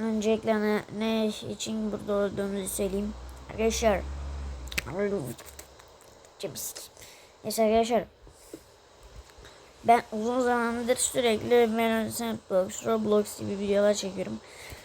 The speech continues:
Bugün bir değişiklik yapıp Minecraft videosu çekeceğim. Diyelim arkadaşlar. Çok hızlı başladık lan videoya. Bin abone için de teşekkür ederim bu arada. Evet,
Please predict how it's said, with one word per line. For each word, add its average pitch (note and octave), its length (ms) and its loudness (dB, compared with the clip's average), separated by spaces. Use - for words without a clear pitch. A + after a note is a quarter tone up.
Bugün B3 300 -2
bir A#3+ 100 4
değişiklik B3 600 6
yapıp A#3+ 280 0
Minecraft A#3 480 -2
videosu A3+ 340 0
çekeceğim. A3+ 520 -6
Diyelim G3 360 0
arkadaşlar. F#3 580 -8
Çok A3+ 180 -2
hızlı A3 340 -2
başladık G#3 460 0
lan G3+ 180 -4
videoya. G3 340 -4
Bin A3 140 0
abone G#3+ 320 2
için A3 220 -6
de A3 80 -2
teşekkür G#3 440 -8
ederim G3 300 -2
bu G3 60 -4
arada. G3+ 300 -2
Evet, F#3+ 180 -10